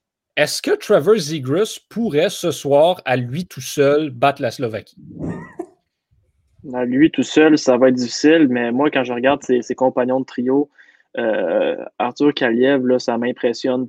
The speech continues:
Speaker 2: pas, mais pas, pas en tout. Turcotte, c'est, j'ai jamais vu un joueur en dents de scie comme ça. Donc, c'est, c'est, c'est quasiment ça à date. C'est quasiment ça jusqu'à présent, le Trevor Zegras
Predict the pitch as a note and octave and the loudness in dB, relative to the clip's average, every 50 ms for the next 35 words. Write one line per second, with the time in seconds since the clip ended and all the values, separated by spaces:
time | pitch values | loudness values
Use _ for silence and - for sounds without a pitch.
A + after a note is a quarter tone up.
0 | _ - C#3+ C#3+ C#3+ C3+ A#2+ A2+ - - A#2+ A2 - - C3+ C3 C3 B2 - - | _ -2 0 0 0 0 -2 -4 -2 -2 -4 -4 0 0 0 0 0 -2 -2 0
1 | C#3 D3 D#3+ - _ - - - - - - - - C3+ B2+ - - - D#3 D#3 | 2 2 2 0 _ -20 -18 -18 -18 -20 -16 -6 -4 -4 -4 -4 -2 0 2 2
2 | D#3 - - - - _ _ _ _ _ _ _ _ _ _ _ _ - - - | 2 0 -2 -12 -20 _ _ _ _ _ _ _ _ _ _ _ _ -20 -8 -2
3 | C3+ C3 B2+ B2 B2+ - _ _ - C#3 B2+ C3+ C3 C#3 C#3 C#3 C#3 C3 C#3+ D#3 | 2 2 2 2 0 -4 _ _ -8 -4 -2 0 0 0 0 0 0 0 0 -2
4 | D3 C#3 - C#3+ C#3+ C#3+ C#3+ C3 B2 A#2+ B2 C3 C3 C3 B2 - - D3 D3 C#3 | -2 -2 0 0 2 2 2 0 -2 0 0 0 -2 -2 -4 -6 -4 -4 -4 -2
5 | - D3 A#2+ A#2+ A2+ - - D3 D3+ D#3+ D3 B2+ C3 C3 C3 B2 - - - - | 0 -2 -2 -2 -6 -4 0 2 2 4 2 2 0 -2 -2 -4 -8 -8 -2 2
6 | C#3 C3+ C3+ B2+ - C#3+ C3+ C3 C3 _ _ - _ _ _ _ _ - D3+ C#3+ | 2 2 2 0 0 0 0 -2 -2 _ _ -20 _ _ _ _ _ 0 0 2
7 | G3 A#3 A#3+ F#3+ E3+ B2+ A2+ - - F3+ D#3+ B2+ A#2+ C3+ D3+ - - - - C3 | 2 2 2 2 0 -2 -2 -2 -2 -2 -2 0 0 -2 -4 -4 -8 -12 -12 -8
8 | B2 D3+ D#3 D#3 D3 B2+ - F3 D#3+ - - C3+ B2 _ - A#2+ A2+ A#2 C#3 D#3 | -6 -4 -4 -4 -6 -6 -4 -6 -6 -4 -6 -6 -6 _ -8 -8 -6 -6 -6 -4
9 | D#3 C#3 B2 - - B2 A#2 C3 C3+ C3 C3 C3 B2 - C3 C3+ D3 E3 E3 | -4 -4 -6 -6 -6 -6 -4 -2 -4 -4 -4 -8 -8 -4 0 0 0 0 0